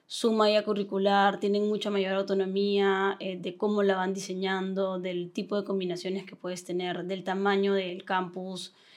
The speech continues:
eh, del proceso de admisión y selección, por ejemplo. Sí hay una vari-, una variación entre los procesos privados y públicos. Eh, entonces son un poquito más autónomas en ese sentido, ¿no?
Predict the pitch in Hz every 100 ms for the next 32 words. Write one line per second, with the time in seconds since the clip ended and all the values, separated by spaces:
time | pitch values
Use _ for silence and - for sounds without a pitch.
0 | - _ - 196 185 180 180 196 208 202
1 | 208 226 214 208 202 202 196 202 202 202
2 | 196 180 - 233 208 196 196 180 180 196
3 | 175 190 190 202 - 214 196 208 214 196
4 | 180 175 - 202 208 208 185 180 190 196
5 | 196 196 196 226 185 175 196 185 175 180
6 | 180 175 214 202 196 190 190 185 185 -
7 | _ - - - _ _ - 214 202 196
8 | 190 185 196 - 208 208 202 202 220 208
9 | 208 214 - 214 214 202 190 208 202 202
10 | - 208 202 202 208 254 202 180 175 -
11 | 202 196 196 196 180 180 170 131 214